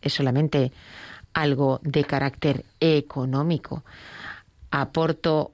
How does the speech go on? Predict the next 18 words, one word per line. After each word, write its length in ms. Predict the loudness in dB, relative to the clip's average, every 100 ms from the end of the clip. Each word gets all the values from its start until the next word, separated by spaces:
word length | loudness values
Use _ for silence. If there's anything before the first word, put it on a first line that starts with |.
| _
una 260 | -2 -2
cantidad 600 | 0 0 2 2 4 2 -2 _ -4
y 160 | 0
ya 140 | 0 0
con 180 | 0
eso 280 | -2 0 -2 -2
he 100 | 0
sido 300 | 2 2 2
solidario. 640 | 0 0 2 2 2 0 -6 -12 -10 -10 -12 -14 -18 -20 -2
Una 240 | 2 4
manifestación 960 | 4 4 2 0 0 0 -2 0 2 2
más 160 | 2 2
de 80 |
la 100 | 0
solidaridad 760 | 0 0 0 2 2 4 2 2 0
entre 200 | -2 -2
los 220 | -2 0
hombres 420 | 2 2 0 -4